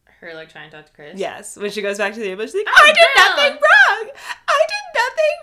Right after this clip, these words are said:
Speaker 2: wrong!" And it's like, no, you're like, this is all really embarrassing. Like, I really hope that this is a turning point for you.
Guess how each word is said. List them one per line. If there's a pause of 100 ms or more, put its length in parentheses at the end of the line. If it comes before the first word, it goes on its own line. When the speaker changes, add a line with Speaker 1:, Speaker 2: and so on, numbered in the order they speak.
Speaker 2:
wrong!"
And
it's
like, (440)
no,
you're
like, (320)
this
is
all
really
embarrassing.
Like,
I
really
hope
that
this
is
a
turning
point
for
you.